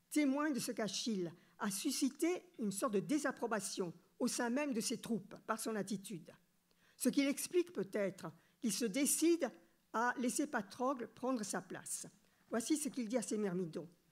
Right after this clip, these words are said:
Myrmidons, qu'aucun de vous n'oublie les menaces qu'il adressait aux Troyens, près des fines nefs, tout le temps qu'a duré ma colère. Vous me preniez à, vous me preniez alors tous à partie. Cruel fils de Pélée,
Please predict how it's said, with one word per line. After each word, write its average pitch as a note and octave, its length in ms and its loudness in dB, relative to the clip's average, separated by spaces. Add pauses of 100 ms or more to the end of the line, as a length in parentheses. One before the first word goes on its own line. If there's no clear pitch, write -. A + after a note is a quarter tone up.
(180)
Myrmidons, A#3 540 2 (600)
qu'aucun C4+ 300 4
de C4+ 120 4
vous D#4+ 300 4 (160)
n'oublie B3 280 4
les A#3+ 120 4
menaces A3 420 0
qu'il A3 160 -2
adressait G#3+ 360 0
aux B3 80 -2
Troyens, F#3+ 520 -4 (460)
près D4 180 2
des B3+ 140 2
fines C#4+ 280 4
nefs, G3+ 460 -2 (300)
tout D#4 100 4
le D4+ 160 4
temps D4 160 4
qu'a A#3 140 2
duré A3 220 2
ma G3 120 0
colère. E3 480 -2 (840)
Vous C4+ 80 4
me D4 140 4
preniez C#4+ 360 2
à, A#3+ 280 0
vous G#3 160 0
me A#3+ 120 2
preniez C4 340 2
alors A3 240 2
tous - 200 -4
à G#3 60 -2
partie. - 540 -8 (560)
Cruel C#4+ 340 4
fils A3 260 2
de A3 60 0
Pélée, G3 440 2